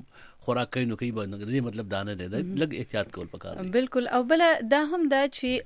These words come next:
Speaker 2: غږ پورته کول هم ډیره غټه خبره ده. سوچ خو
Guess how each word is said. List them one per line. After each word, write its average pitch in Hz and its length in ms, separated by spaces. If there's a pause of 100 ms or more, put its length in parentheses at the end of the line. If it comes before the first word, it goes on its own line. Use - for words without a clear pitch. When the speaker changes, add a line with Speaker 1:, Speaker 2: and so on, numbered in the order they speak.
(220)
Speaker 2:
غږ 330 220
پورته 254 300
کول 247 480
هم 214 220 (480)
ډیره 190 460
غټه 160 180
خبره - 380
ده. - 200 (360)
سوچ - 460
خو 247 340